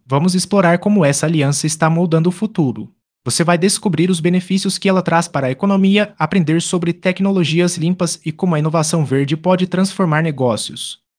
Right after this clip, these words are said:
Vamos falar também sobre políticas digitais e como elas ajudam na gestão dos recursos naturais. Prepare-se para ver exemplos de sucesso e entender a transição energética que está impactando a economia. Principais pontos: um,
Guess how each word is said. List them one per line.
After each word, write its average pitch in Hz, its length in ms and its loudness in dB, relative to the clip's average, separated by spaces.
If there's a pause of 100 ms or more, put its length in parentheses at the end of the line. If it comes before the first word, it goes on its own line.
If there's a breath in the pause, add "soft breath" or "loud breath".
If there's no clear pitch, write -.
(100)
Vamos 180 220 -2
falar 175 380 0
também 202 280 -2
sobre 156 360 -6
políticas 175 580 -6
digitais 180 680 -4
e 185 80 -8
como 202 320 -6
elas 190 280 -2
ajudam 156 340 -2
na 143 100 -6
gestão 139 400 -6
dos 156 160 -8
recursos 190 480 -6
naturais. 175 760 -6 (320)
Prepare-se 160 520 -2
para 170 220 -2
ver 139 200 -2
exemplos 165 400 0
de 156 100 -4
sucesso 151 720 -4
e 165 80 -4
entender 170 440 0
a 175 40 -2
transição 190 640 -2
energética 190 640 0
que 208 100 -6
está 185 220 -2
impactando 190 500 -2
a 185 60 2
economia. 170 680 -2 (380)
Principais 156 480 0
pontos: 143 400 -4
um, 113 200 -4